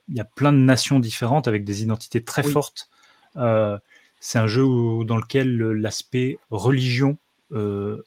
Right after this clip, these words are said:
Speaker 1: est important aussi parce que c'est un monde qui a été, euh, bah, déchiré par des guerres de religion, euh, parce que les, les humains ont la possibilité d'accéder à la divinité,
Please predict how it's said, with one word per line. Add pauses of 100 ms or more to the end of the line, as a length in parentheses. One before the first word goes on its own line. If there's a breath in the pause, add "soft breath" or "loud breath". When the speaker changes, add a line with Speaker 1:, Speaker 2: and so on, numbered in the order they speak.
Speaker 1:
est
important
aussi
parce
que
c'est
un
monde
qui
a
été,
euh, (640 soft breath)
bah,
déchiré
par
des
guerres
de
religion,
euh,
parce
que
les, (280 soft breath)
les
humains
ont
la
possibilité
d'accéder
à
la
divinité,